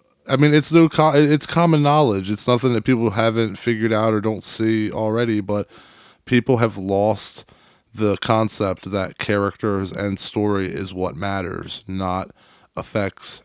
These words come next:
and kills. And this movie utilizes that.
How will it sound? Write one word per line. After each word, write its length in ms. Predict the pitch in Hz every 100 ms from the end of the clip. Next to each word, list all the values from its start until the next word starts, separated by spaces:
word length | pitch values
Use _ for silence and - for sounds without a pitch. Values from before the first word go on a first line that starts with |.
| _
and 180 | 95 90
kills. 480 | - 95 85 - - - - - - _ -
And 280 | 110 101
this 200 | 107 104
movie 480 | 107 117 107 104 101 - - _ -
utilizes 720 | 113 135 107 69 - - -
that. 320 | - - -